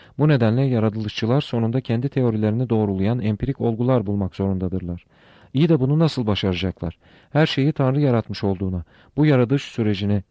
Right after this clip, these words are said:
gözlemek de mümkün olmadığına göre yaratılış masalı bir inanç konusu olarak kalmaya mahkumdur.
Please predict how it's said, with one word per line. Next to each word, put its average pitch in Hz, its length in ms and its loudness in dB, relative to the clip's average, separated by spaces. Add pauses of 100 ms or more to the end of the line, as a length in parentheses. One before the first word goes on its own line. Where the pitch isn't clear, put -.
gözlemek 120 500 0
de 113 60 0
mümkün 113 280 -4
olmadığına 107 500 0
göre 113 280 0 (300)
yaratılış 117 520 0
masalı 127 520 -2
bir 131 260 -2
inanç 127 380 -2
konusu 104 400 -4
olarak 101 340 -2
kalmaya 107 380 -2
mahkumdur. 95 520 -4